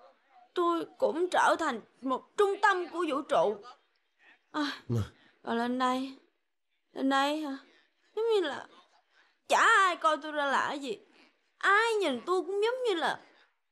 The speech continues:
Speaker 1: khinh bỉ tôi lắm.
Speaker 2: Ừ.
Speaker 1: Ừ. Tôi thề,
Speaker 2: Ừ.
Speaker 1: tôi thề.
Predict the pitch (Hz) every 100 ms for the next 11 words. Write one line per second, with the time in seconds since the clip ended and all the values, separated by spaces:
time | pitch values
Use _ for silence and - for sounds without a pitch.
0 | _ _ _ - - 508 427 330 320 381
1 | 392 392 453 - _ _ _ - 107 -
2 | 208 349 302 - _ _ _ _ _ _
3 | _ _ _ _ _ _ - 247 247 254
4 | 208 190 180 - - 104 95 87 415 415
5 | 427 427 359 285 254 208